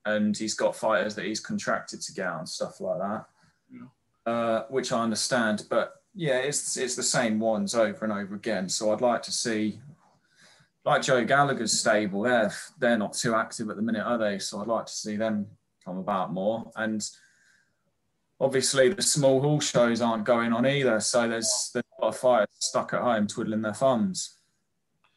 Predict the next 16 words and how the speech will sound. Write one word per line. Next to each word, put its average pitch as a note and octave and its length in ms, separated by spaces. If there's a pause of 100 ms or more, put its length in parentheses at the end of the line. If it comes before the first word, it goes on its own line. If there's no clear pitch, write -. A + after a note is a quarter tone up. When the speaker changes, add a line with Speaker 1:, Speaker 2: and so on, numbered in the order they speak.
(640)
Speaker 2:
What G3 140
do G#3 60
you G3+ 80
think G#3+ 260
about G3 300
these F3 240
YouTubers E3 600
coming D#3 220
into D#3 240
boxing C3+ 540
and A#2 120
earning B2+ 380
millions C3+ 380
of B2+ 100
pounds A#2+ 500
while A#2 320